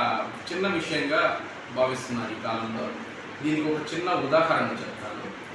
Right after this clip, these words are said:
ఒక చిన్న స్టోరీ. ఏంటంటే, ఆ, ఒక అరవై ఏళ్ల ముసలాయన ఇంట్లో నుంచి ఏదో ఒక షాప్కి వెళ్ళాలని బయటకు వచ్చాడు. ఎక్కడో చిన్న ఒక అరటి తొక్క మీద కాలు వేసి జారి పడ్డాడు.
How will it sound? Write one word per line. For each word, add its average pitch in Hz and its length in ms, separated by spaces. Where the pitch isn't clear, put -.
ఒక 139 160
చిన్న 175 220
స్టోరీ. 123 480
ఏంటంటే, 156 800
ఆ, 127 40
ఒక 127 340
అరవై 131 260
ఏళ్ల 139 600
ముసలాయన 120 600
ఇంట్లో 156 260
నుంచి 147 300
ఏదో 127 160
ఒక 113 720
షాప్కి 143 380
వెళ్ళాలని 123 340
బయటకు 123 380
వచ్చాడు. - 440
ఎక్కడో 143 240
చిన్న 151 640
ఒక 123 140
అరటి 127 280
తొక్క 127 240
మీద 120 280
కాలు 127 240
వేసి 127 340
జారి 139 180
పడ్డాడు. 120 640